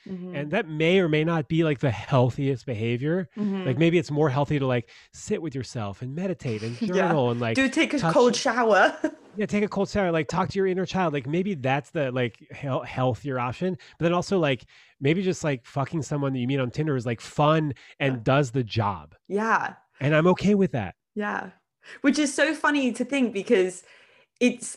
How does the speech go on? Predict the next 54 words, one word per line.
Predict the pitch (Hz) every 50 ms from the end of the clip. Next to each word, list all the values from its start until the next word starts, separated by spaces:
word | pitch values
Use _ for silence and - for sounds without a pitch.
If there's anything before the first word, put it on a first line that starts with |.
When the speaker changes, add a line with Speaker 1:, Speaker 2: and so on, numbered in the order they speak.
| -
Speaker 1:
I | 226 233
can | 233 254 247 240
see | 233 - 247 240 247 254 262 - - - _
if | - 208 208 208
somebody | - 214 202 208 202
would | 202 196 196
say | - 202
that's | 185 180 175 170
such | - 208 202 -
a |
destructive | 165 185 180 - - - 220 190 - 208 - - 196 185 180 180 175 175 175 175 175 165 -
kind | - 196 190 180 180
of, | 170 175
like, | 175 151 147 135 -
maybe | 196 190 180
it | 143
was | 190 -
self-harm | - 208 - - 196 175 - - 170 147 147
sounds, | 156 - 160 160
like, | 160 151 143
way | 175 151 151
too | 151 - 175
intense, | 160 160 185 180 165 160
but, | - 175
like, | 165 170 165 - - - -
kind | - 233 233 226
of | 208 202
a |
destructive | 202 202 196 - - 220 190 202 - 202 190
thing | - 202 190
to | 190 - 196
do. | 170 175 175 208
But | 202 214 -
then | 196 190 185
again, | 185 180 180 190 180 180 180 175 170 170 165 160 - - _ _ -
it | 226 220
can | 214 208 226 254 269 254
just | 262 262 254 -
be | 226 202
fun. | - - 240 247 254 202 165 151
Like, | 165 175 -
it | 202
can | - 233 202
be | 180 202
fun. | 202 - 214 208 202
And | - - 214 214
I | - 247
feel | 233 - 277 302
like | 330 311 233
with | 247 247
sex, | 254 277 240 - - -
you | 220
can | 202 - 214 208
really, | 202 226 226 214 214 208 202